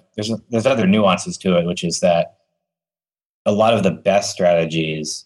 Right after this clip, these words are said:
um, are, involve engineering into, um, into, into traction. And so, like, we talked about, um, uh, the one that I did with the, uh, category pages, right?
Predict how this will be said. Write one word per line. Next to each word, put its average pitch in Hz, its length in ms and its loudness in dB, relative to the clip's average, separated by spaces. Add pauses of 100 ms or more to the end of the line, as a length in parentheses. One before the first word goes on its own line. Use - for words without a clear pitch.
(580)
um, 85 560 0 (1120)
are, 90 300 2
involve 92 440 0
engineering 92 720 0 (180)
into, 95 680 -2 (420)
um, 80 440 -2 (320)
into, 92 440 0 (200)
into 95 580 2
traction. 101 500 -2 (100)
And 92 100 -4
so, 95 200 0
like, 80 280 0 (420)
we 98 60 -2
talked 98 260 0
about, 82 580 2 (160)
um, 78 560 2
uh, 87 60 0 (220)
the 90 120 0
one 90 160 2
that 85 120 2
I 92 100 2
did 87 260 0
with 80 260 -2
the, 76 280 -2
uh, 73 140 2
category 85 420 0
pages, 76 400 -10
right? 87 260 0